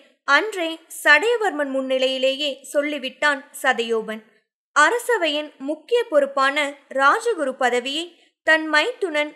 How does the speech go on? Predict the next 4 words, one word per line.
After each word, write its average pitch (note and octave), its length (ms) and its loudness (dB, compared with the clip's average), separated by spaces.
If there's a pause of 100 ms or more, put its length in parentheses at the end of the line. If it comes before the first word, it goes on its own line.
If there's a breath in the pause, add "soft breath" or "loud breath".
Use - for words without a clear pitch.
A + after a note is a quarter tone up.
(120)
சொக்கநாத A4 640 -2
பூசனுக்கு C4+ 540 -6
வழங்கினான். A3 580 -4 (840)
இவ்வாறு D#4+ 500 4